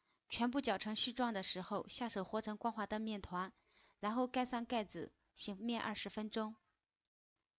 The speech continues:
趁着醒面的时候，把豆沙分成二十克一个小剂子，搓圆放在案板上备用。把醒好的面团分成三十克一个小剂子，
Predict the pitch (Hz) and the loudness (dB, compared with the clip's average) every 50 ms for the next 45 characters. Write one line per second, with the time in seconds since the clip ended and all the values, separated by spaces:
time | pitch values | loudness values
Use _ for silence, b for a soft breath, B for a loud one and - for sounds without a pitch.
0 | _ _ - - - 302 277 - 247 220 - - 214 220 240 254 247 226 214 196 | _ _ -10 -2 0 0 2 2 4 4 4 2 2 2 2 2 2 2 4 4
1 | - - 196 196 220 185 - - - 233 240 - 240 220 - - 214 214 - - | 4 2 2 0 0 0 0 0 0 0 2 2 2 2 2 0 0 -2 0 -2
2 | 247 233 - 226 226 - 233 233 - - 214 - - 226 214 190 190 - 214 202 | -2 -2 -2 -2 0 0 0 0 2 0 -2 -2 -2 -2 -2 -2 -2 -2 -2 -2
3 | - 185 175 170 - 214 214 185 - 170 160 117 - _ _ _ - - 247 240 | -2 -4 -4 -4 -4 -6 -6 -6 -6 -6 -6 -6 -6 _ _ _ -6 -2 0 0
4 | 220 208 196 202 - - 226 226 - 226 - - 226 214 - 185 170 - - 208 | 0 0 -2 -4 -2 -4 -4 0 0 0 2 2 0 2 0 -2 -2 -2 -4 -4
5 | 190 185 220 208 190 190 214 208 190 - - _ _ _ _ _ _ _ _ _ | -4 -2 -4 -4 -2 -2 -2 -4 -4 -6 -10 _ _ _ _ _ _ _ _ _
6 | _ _ _ - 214 214 - 254 269 254 240 196 208 208 233 240 240 233 - - | _ _ _ -2 0 0 2 2 2 2 2 2 2 0 2 0 0 0 -2 -2
7 | 208 190 196 202 - 247 247 240 - 233 226 - 254 247 247 - 226 214 - - | -4 -4 -4 -4 -2 -2 -2 0 -2 -4 -2 0 0 -2 0 -2 -4 -4 -2 -4
8 | 233 202 196 196 - 214 208 - 190 175 175 - 214 214 185 - - 170 156 - | -4 -2 -2 -2 -2 -2 0 0 -2 -2 -2 -4 -4 -4 -6 -6 -8 -8 -8 -8